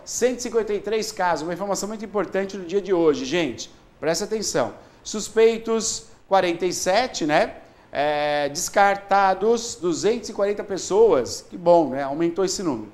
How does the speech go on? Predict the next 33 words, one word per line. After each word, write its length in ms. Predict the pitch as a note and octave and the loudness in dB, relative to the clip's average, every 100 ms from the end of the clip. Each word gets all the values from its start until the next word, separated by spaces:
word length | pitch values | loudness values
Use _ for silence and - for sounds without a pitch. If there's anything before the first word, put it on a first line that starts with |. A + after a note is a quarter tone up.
| - - | -20 -8
Recuperados, 920 | D#3+ G3+ G#3 F3+ F#3 E3+ C3 A#2+ - - - - | -6 0 6 8 8 8 2 -6 -10 -14 -12 6
quarenta 680 | G3+ G3 G#3+ G#3 G#3+ G#3 F3+ | 8 8 4 2 4 2 0
e 140 | F#3+ | 4
oito. 840 | G3 A#3 G3+ C#3 - G#3 E3+ G2 - - - - | 10 10 10 4 -4 2 2 2 -8 -20 -20 -6
Em 180 | G3 G#3 | -4 -4
tratamento, 800 | G#3 B3 B3+ A#3+ G3 G3 G3+ G#3+ | 2 4 4 4 2 0 -2 -6
cento 400 | - G#3+ G3+ A#3 | -4 -4 -4 -8
e 20 | |
cinco. 500 | - G#3+ G#3 G#3 G#3+ - - | -6 -4 -4 -6 -10 -10 -10
E 80 | F#3+ | 2
na 80 | G3+ | 4
data 320 | G3+ G3+ G3+ | 6 4 2
de 140 | F3+ | 2
hoje, 260 | G3+ F#3 E3+ | 4 6 4
dia 100 | F3 | 0
vinte 200 | E3+ F3+ | -2 -4
e 20 | |
dois 280 | E3 E3+ D#3+ | 2 2 2
do 60 | F#3+ | -2
sete, 800 | - F3 E3 E3 - F#3+ G3+ - - _ - - - - - - - - - | 2 6 6 4 -2 -4 -4 -14 -20 _ -20 -20 -20 -20 -20 -20 -20 -20 -2
temos 340 | E3+ F3+ E3 | 2 2 2
aí 140 | F3 F3 | 2 2
cento 320 | - G#3+ G#3 | 0 -4 -4
e 20 | |
sessenta 300 | G3 G3 F#3 | -6 -8 -8
e 20 | |
quatro 340 | D#3+ F3 D#3+ D#3+ | 2 2 2 2
óbitos 320 | D#3 D#3+ - | 2 0 -6
até 180 | C#3 D3+ | -4 -2
a 20 | |
data 240 | C#3+ E3+ | -2 -4
de 100 | E3 | 0
hoje. 260 | G3+ G3 | 2 2